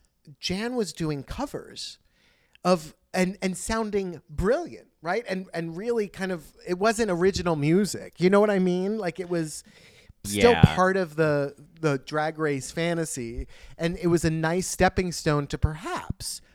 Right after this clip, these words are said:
Speaker 1: a different, you know, launching career to Jan
Speaker 2: Uh-huh.
Speaker 1: Sport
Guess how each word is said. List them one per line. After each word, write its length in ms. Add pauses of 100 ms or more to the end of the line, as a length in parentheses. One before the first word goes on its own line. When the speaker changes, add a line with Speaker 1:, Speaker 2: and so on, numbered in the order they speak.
(140)
Speaker 1:
a 100
different, 640
you 120
know, 120
launching 480
career 420
to 400
Jan 280
Speaker 2:
Uh-huh. 100
Speaker 1:
Sport 400